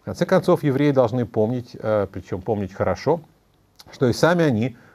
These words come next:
были пришельцами в Египте. Да и сейчас, когда у них есть своя земля, а, Тора, а, даётся народу для жизни в земле обетованной. Это нельзя забывать. Да и сейчас тоже евреи не владеют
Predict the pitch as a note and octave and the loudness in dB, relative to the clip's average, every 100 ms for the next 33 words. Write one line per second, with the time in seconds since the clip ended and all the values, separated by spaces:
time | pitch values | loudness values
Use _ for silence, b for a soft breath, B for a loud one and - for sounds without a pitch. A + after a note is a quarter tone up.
0 | B G#2 G3+ A3 A3+ G3+ - C4 - A2+ | B 0 2 2 0 -2 2 0 0 -4
1 | F#2 - F#2 B2 D3 B3 - - - B | -6 -8 -4 -4 0 -2 -2 -8 -14 B
2 | B B G#2+ A#2 A#2+ - G3 - G2+ G#2+ | B B 0 0 0 2 0 0 -2 0
3 | G#2 G#2 B2 G#2 - G2+ G2 F#2+ G2+ E3+ | 0 -2 -4 -6 -2 -2 0 0 0 0
4 | G#3+ b b b b b - G2+ F#2 C3 | -2 b b b b b -8 -6 -2 2
5 | D#3+ G3 F#3 B2+ A#2+ A2+ A2 A2+ A#2 C#3 | 2 2 2 2 4 4 2 2 2 2
6 | - A#2+ A#2+ C#3 A#2 A#2 G#2+ A#2 G2 E2+ | 0 2 2 2 2 2 4 2 0 -2
7 | F#2 F#2 E2 F2+ A#2 F#3 F2 F2 F#2 G2 | -2 -2 -4 -2 0 0 -2 -8 -14 -14
8 | F2+ C3 A2 G#2 F2+ G2+ E2+ F#2 A#2+ B2 | -14 -14 -14 -12 -8 -6 -6 -4 -2 -2
9 | - - B B B - D3+ G3+ G3 C4 | -4 -20 B B B -2 0 2 2 2
10 | - - E3 D#3+ D3+ F#3+ F3+ F3+ E3 E3+ | 2 4 4 4 4 4 4 4 4 2
11 | C#3+ G3+ A#3+ - | 2 0 0 -2